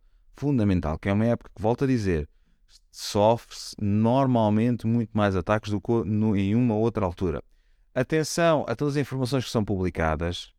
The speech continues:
principalmente para pessoas mais sensíveis, cargos de direção, et cetera. Ah, proteção de postos, proteção de perímetros, proteção de multi-factor authentication, se não está, já devia estar. Ahm, proteção, nesta altura é fundamental também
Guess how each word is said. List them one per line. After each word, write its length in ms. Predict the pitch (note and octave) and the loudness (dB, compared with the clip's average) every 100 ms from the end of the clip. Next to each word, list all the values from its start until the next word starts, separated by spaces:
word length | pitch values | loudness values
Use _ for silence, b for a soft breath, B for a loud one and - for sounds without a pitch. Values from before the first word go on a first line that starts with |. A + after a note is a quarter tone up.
| - | -6
principalmente 800 | G2 F2+ G2 G2 G2+ G2+ F#2 - | -6 -4 0 2 2 0 -2 -4
para 140 | F#2+ | -6
pessoas 300 | F2 - G2 | -4 0 0
mais 220 | F2 E2 - | 0 -4 -4
sensíveis, 580 | F2 - G2+ F#2+ F2+ | -6 -2 0 2 0
cargos 280 | - F2+ E2+ | 0 -2 -2
de 60 | E2+ | -2
direção, 480 | E2+ E2 - D#2+ D#2+ | -4 -4 -4 -4 -4
et 120 | E2 | -4
cetera. 420 | - A#2+ - C#3+ _ _ _ - _ | 0 0 0 -10 _ _ _ -20 _
Ah, 440 | - C#3 C3+ C3+ B2+ G3+ _ - | -2 0 2 0 -2 -6 _ -6
proteção 500 | F#3 - F3+ - F3+ | -4 0 0 0 -2
de 80 | D3+ | -2
postos, 360 | - F#3+ F#3+ - | 0 0 0 -6
proteção 460 | - D#3 - D#3 | -2 -2 0 -6
de 60 | C#3+ | -6
perímetros, 480 | - D#3+ D#3+ D3+ - | -4 -4 -2 -4 -10
proteção 420 | - C3 B2 C3 | -8 -4 -2 0
de 60 | B2+ | 0
multi-factor 500 | A#2 B2 - A#2 A#2+ | 0 -2 0 0 -2
authentication, 720 | - A#2 - - C3 B2 B2+ | -2 -4 -4 -4 -4 -2 -6
se 160 | - D3 | -4 -4
não 120 | C3+ | -2
está, 260 | - B2 | 0 2
já 160 | A#2 G#2 | 2 0
devia 260 | F2+ G#2+ A2 | -2 -2 -2
estar. 400 | - C#3+ C3+ D3 _ _ _ - | 0 2 2 0 _ _ _ -4
Ahm, 720 | A#2+ A#2+ A#2+ A#2+ A#2+ A#2 A2+ | 0 2 0 0 0 0 -2
proteção, 680 | B2 B2+ C3+ B2 D3+ D3+ D3+ | -4 -2 -2 0 0 0 -2
nesta 400 | - B2+ C3+ - | -4 -2 -2 0
altura 280 | C3+ B2 C3+ | -2 0 -2
é 20 | B2 | 0
fundamental 580 | C3 C3 B2+ A#2+ B2+ | -2 0 0 2 0
também 400 | - B2+ C3+ C#3 | 0 0 2 0